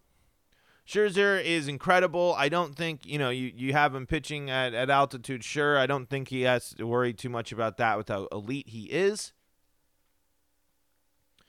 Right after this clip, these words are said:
If the Rockies' rotation <laughs> was, uh, Max Scherzer, German Marquez, um, Austin Gomber,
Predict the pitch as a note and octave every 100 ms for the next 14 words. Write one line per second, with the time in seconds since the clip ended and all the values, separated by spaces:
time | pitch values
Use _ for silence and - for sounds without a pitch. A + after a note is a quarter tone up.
0 | _ _ _ _ _ C3 C3 - C#3 D#3+
1 | E3 D#3+ D#3+ C3+ D3 C3+ D#3+ D3+ C#3 C#3+
2 | C#3 - - - C3 C3 B2 B2 G#2 -
3 | - _ _ _ _ _ _ _ _ _
4 | _ C3 C3 B2 A#2+ A2 B2 C#3+ D3+ -
5 | - D3+ D3 A#2 C#3 C#3 B2 C3+ C#3+ D3
6 | C#3 C3 A#2+ D3+ C#3 C3+ C3+ C3 B2 A2
7 | - - A#2+ A#2+ A#2 A#2 A2+ A2 G#2 -
8 | - _ _ _ _ _ _ _ _ _
9 | _ _ _ _ _ _ _ _ C3 C#3+
10 | - C3+ A#2+ C3 C3+ C3 C3 C3